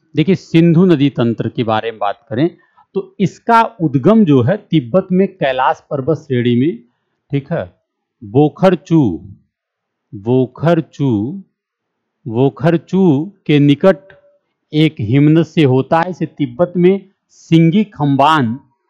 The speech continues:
अथवा शेरमुख, शेरमुख के नाम से भी तिब्बत में इसको जानते हैं, ठीक है, सिंधु नदी को। थोड़ा सा हम लोग मैप में देखेंगे, ये नदी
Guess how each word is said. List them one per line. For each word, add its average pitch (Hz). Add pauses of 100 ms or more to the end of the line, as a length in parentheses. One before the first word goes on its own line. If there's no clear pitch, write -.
(160)
अथवा 156
शेरमुख, 170 (380)
शेरमुख 160
के 131
नाम 113
से 143
भी 151
तिब्बत 117
में 131
इसको 131
जानते 98
हैं, 90 (440)
ठीक 151
है, 131
सिंधु 117
नदी 101
को। 85 (640)
थोड़ा 135
सा 147
हम 143
लोग 151
मैप 135
में 131
देखेंगे, 123
ये 117
नदी 110